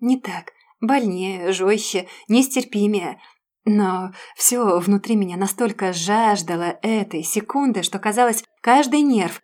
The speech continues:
стал работать лишь на удовлетворение желаний, а не на боль. А потому, когда в следующий миг мастер сделал первый глубокий толчок внутри меня, я лишь застонала, выгибаясь от острого удовольствия, которое было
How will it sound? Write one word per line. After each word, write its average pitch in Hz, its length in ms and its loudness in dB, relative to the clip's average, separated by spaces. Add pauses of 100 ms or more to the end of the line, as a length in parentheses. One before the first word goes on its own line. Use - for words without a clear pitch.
стал 208 320 0
работать 208 520 2 (180)
лишь 202 260 0
на 254 100 2
удовлетворение 220 800 0
желаний, 214 600 -2 (160)
а 214 120 -4
не 196 120 0
на 185 140 -6
боль. 185 320 -6 (340)
А 180 200 -8
потому, 196 280 -4
когда 170 240 -10
в 170 60 -8
следующий 190 560 -4
миг 175 320 -8
мастер 190 640 -2 (240)
сделал 175 500 -4
первый 180 480 -4
глубокий 180 540 -4
толчок 180 560 -8
внутри 185 400 -4
меня, 170 400 -4 (360)
я 220 180 -4
лишь 202 240 -4 (160)
застонала, 214 840 -4 (240)
выгибаясь 196 640 0
от 185 120 -10
острого 190 460 -6
удовольствия, 190 840 -2 (140)
которое 202 520 -6
было 190 300 -4